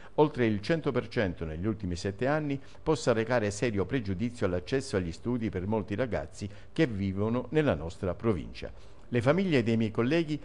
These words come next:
sacrificano livelli essenziali di benessere per mantenere gli studi dei figli, perché il futuro della loro progenie non ha costo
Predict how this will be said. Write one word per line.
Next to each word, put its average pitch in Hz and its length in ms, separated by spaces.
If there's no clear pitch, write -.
sacrificano 156 760
livelli 135 360
essenziali 120 600
di 101 100
benessere 117 580
per 104 180
mantenere 110 520
gli 92 160
studi 101 320
dei 98 140
figli, 80 360
perché 107 240
il 107 120
futuro 151 500
della 98 240
loro 107 260
progenie 104 640
non 143 160
ha 104 120
costo 113 460